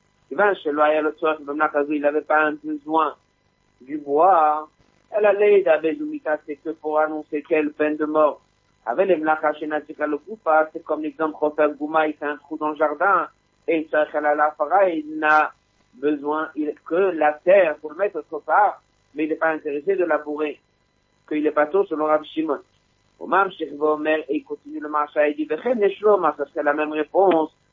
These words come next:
selon le Midrash, que ce soit Ramel, Davle Namim Mlacha Shenatika le Goupa, avec lui, qu'il l'a fait que pour montrer aux Juifs que les mitzvot existent, alors le poète, c'est Mlacha Shenatika le Goupa.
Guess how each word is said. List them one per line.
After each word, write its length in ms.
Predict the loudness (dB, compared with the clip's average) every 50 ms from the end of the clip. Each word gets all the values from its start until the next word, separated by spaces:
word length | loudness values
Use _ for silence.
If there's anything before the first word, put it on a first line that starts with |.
| _ _
selon 260 | 2 4 4 4 4
le 80 | 4
Midrash, 400 | 2 2 2 4 4 4 2 0 -2
que 100 | -10 -10
ce 140 | -8 -8 -8
soit 180 | -6 -6 -6 -4
Ramel, 640 | 0 0 0 2 2 4 6 6 6 6 4 0 -6 _ _ _ _ _
Davle 320 | 0 2 2 2 0 -2 -6 -6
Namim 320 | -4 -4 -6 -4 -6 -6
Mlacha 300 | -4 -6 -6 -4 -6 -12
Shenatika 460 | -10 -10 -10 -10 -10 -10 -10 -8 -6
le 120 | -4 -4 -2
Goupa, 300 | -2 -2 0 2 2 2
avec 220 | 2 0 -4 -6
lui, 120 | -8 -12
qu'il 160 | -14 -12 -8 -2
l'a 220 | 2 2 2 4
fait 220 | 2 0 0 0 -2 _
que 280 | 0 0 0 0 -2 _ _ _ _ _ _ _ _ _ _ _ _
pour 180 | 0 0 2 2
montrer 240 | 2 0 0 2 2
aux 120 | 2 2
Juifs 320 | 2 4 2 2 2 0 _ _ _ _ _ _ _ _ _ _ _ _ _ _ _
que 80 | 0
les 120 | 0 2 0
mitzvot 280 | 0 0 0 2 2 2
existent, 600 | 2 0 -2 -2 0 0 2 2 2 2 0 -2 _ _ _ _ _
alors 240 | -2 2 2 4 4
le 160 | 4 4 2
poète, 340 | 2 4 4 4 4 4 0 -2
c'est 80 | -4 -2
Mlacha 400 | 0 -2 -2 2 2 2 2 0
Shenatika 500 | -2 -6 -8 -8 -8 -10 -10 -6 -6 -4
le 80 | -4
Goupa. 360 | -6 -8 -10 -12 -10 -10 -12